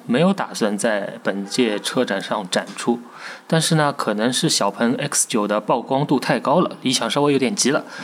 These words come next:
所以在开展前临时决定 Mega 也要去广州，并开启预定，并且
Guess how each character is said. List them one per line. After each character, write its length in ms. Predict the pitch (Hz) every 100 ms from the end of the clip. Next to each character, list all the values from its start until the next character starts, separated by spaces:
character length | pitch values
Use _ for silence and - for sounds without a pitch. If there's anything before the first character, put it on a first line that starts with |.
| - -
所 160 | - 143
以 120 | 127
在 240 | 135 131
开 180 | 120 165
展 180 | 151 104
前 400 | 95 113 131 131
临 200 | 110 131
时 140 | 175 170
决 180 | 110
定 220 | 110 131 - - - - - -
Mega 360 | 131 131 107
也 80 | 101
要 120 | 113
去 140 | 131 123
广 240 | - 95
州， 300 | 107 120 - - -
并 120 | 117
开 180 | - 123
启 200 | - 107
预 100 | 113
定， 200 | 110 101 - - - - - - -
并 240 | 190 131
且 380 | - 120 107